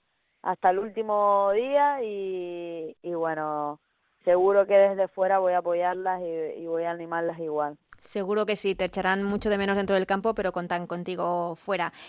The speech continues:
Speaker 2: Eh, María José, antes de terminar, te quiero preguntar, en este final de temporada quedan tres jornadas,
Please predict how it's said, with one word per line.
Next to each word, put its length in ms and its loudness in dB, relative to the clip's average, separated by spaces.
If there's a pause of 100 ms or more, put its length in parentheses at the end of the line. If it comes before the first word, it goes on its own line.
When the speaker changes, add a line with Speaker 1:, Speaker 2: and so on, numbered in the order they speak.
(160)
Speaker 2:
Eh, 560 6
María 200 6
José, 200 4
antes 160 6
de 80 8
terminar, 440 6
te 120 4
quiero 200 8
preguntar, 520 8
en 100 0
este 400 2
final 260 4
de 80 6
temporada 500 4
quedan 360 0
tres 220 2
jornadas, 640 6